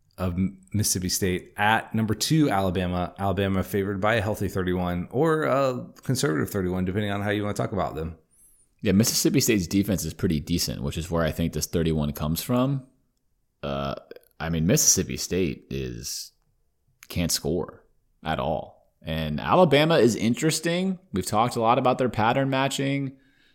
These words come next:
Speaker 2: Pattern matching is not really great to run against the air raid, at least not consistently, because coaches like Mike Leach will abuse the fact that you're pattern matching. If you don't know what pattern matching is,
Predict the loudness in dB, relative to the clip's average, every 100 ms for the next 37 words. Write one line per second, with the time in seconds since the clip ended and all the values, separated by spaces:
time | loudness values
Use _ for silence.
0 | _ -4 0 2 2 2 2 0 -2 -2
1 | -2 -2 -2 -4 -2 -2 -2 -2 -2 0
2 | 0 -2 -2 -4 -2 0 2 2 0 -2
3 | -4 -4 -6 -6 -4 -2 -2 0 0 -2
4 | -2 -2 -2 -4 -4 -4 -4 -4 -4 -4
5 | -4 -4 -4 -4 -4 -4 -6 -4 -4 -4
6 | -6 -6 -4 -4 -6 -8 -8 -4 0 0
7 | 0 -2 -2 -4 -6 -6 -4 -4 -4 -4
8 | -6 -4 -4 -6 -6 -4 0 0 -2 -6